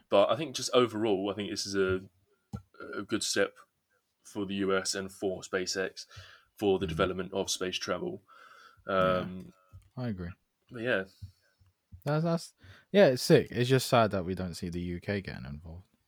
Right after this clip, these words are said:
Speaker 2: Probably have our own problems. <laughs> You fucking
Speaker 1: Yeah, well, there's a virus going
Speaker 2: Oh.
Speaker 1: on, so I think we're gonna,
Speaker 2: Yeah,
Speaker 1: I think we're gonna
Speaker 2: exactly.
Speaker 1: postpone the space, space related stuff.
Speaker 2: <laughs> Uh, but yeah,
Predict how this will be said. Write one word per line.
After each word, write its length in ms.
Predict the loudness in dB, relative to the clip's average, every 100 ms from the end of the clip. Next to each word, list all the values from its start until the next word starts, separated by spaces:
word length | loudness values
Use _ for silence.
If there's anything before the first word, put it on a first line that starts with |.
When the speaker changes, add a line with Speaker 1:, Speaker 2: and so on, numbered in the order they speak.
| -8
Speaker 2:
Probably 220 | -6 -4
have 160 | -4 -2
our 180 | -4
own 120 | -4 -6
problems. 520 | -8 -6 -8 -10 _
<laughs> 420 | -12 -8 -6 -8 -10 -12 -14 -16 -14 -16 -16 -18 -18 -16 -10
You 280 | -10 -8 -12
fucking 600 | -12 -12 -12 -6 -6 -4 0
Speaker 1:
Yeah, 160 | 2
well, 100 | 2
there's 140 | 2 2
a 40 |
virus 320 | 6 4 4
going 220 | 0 2
Speaker 2:
Oh. 40 | 0
Speaker 1:
on, 80 | 0
so 160 | -2
I 40 | -2
think 140 | -4
we're 60 | -6
gonna, 300 | -4 -4 2
Speaker 2:
Yeah, 220 | 4 4
Speaker 1:
I 20 |
think 100 | 4
we're 60 | 4
gonna 80 | 2
Speaker 2:
exactly. 220 | 2 4
Speaker 1:
postpone 440 | 4 4 0 0
the 140 | -4 -6
space, 340 | -4 -4 -4
space 280 | 0 2 2
related 300 | 0 -2 -2
stuff. 300 | -2 -2 -6
Speaker 2:
<laughs> 40 | -18 -16 -16 -18 -20 _
Uh, 500 | 4 6 8 6 2 -2 -14 -20 _ _ -2
but 120 | 2
yeah, 340 | 6 8 6